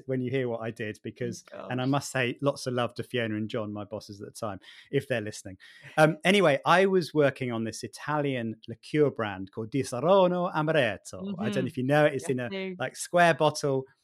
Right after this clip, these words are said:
Speaker 1: It smells of almonds, right? It turns out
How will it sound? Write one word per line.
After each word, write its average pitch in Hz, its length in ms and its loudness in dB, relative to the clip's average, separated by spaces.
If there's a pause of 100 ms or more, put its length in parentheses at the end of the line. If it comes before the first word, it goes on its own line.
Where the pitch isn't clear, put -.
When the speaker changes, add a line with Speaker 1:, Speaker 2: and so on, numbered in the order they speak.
(300)
Speaker 1:
It 151 140 -2
smells 160 420 2
of 131 100 -4
almonds, 98 540 -4
right? 113 180 -8 (340)
It 139 140 -4
turns 190 380 4
out 117 340 0